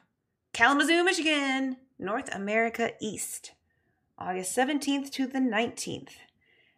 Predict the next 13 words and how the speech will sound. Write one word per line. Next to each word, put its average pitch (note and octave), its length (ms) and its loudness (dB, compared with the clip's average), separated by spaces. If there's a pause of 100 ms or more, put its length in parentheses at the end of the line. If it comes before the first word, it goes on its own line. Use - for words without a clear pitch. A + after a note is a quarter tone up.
(220)
Um, G#3 680 -2 (840)
hosted F#3 220 -8
by F3+ 100 0
Kalamazoo E3 480 -6
Derby D#3 240 0
Darlings. E3+ 800 -2 (960)
We've G#3 120 -4
got F#3+ 200 4
twelve G#3+ 300 0
teams. G#3 580 -4 (1400)
Number F#3 260 0
one, E3+ 280 0
Boston. D4+ 840 0